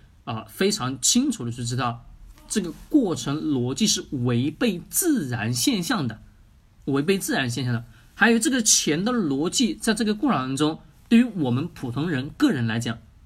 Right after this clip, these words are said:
我们是不是需要付出我们的劳动时间，付出我们的时间，付出我们的精力，才能换得收入回报吧？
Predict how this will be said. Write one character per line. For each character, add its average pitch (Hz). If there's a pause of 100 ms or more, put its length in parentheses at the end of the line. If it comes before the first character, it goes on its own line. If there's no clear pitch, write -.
(440)
我 151
们 180
是 208
不 214
是 220
需 233
要 - (140)
付 233
出 240
我 139
们 127
的 131
劳 123
动 170
时 131
间， 147
付 175
出 170
我 123
们 120
的 127
时 127
间， 147
付 160
出 165
我 123
们 117
的 123
精 165
力， 160 (200)
才 127
能 139
换 147
得 135 (100)
收 139
入 143
回 120
报 127
吧？ 107